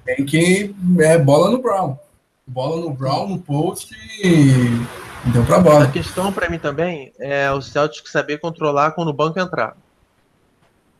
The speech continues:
Speaker 2: Porque o nosso banco é conhecido pela defesa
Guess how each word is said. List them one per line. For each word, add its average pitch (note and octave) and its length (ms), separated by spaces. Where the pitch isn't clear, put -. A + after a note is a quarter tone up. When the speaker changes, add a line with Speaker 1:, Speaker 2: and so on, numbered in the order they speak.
Speaker 2:
Porque C3 200
o D#3 40
nosso E3+ 260
banco D3+ 280
é - 20
conhecido D#3+ 420
pela D#3+ 180
defesa E3 760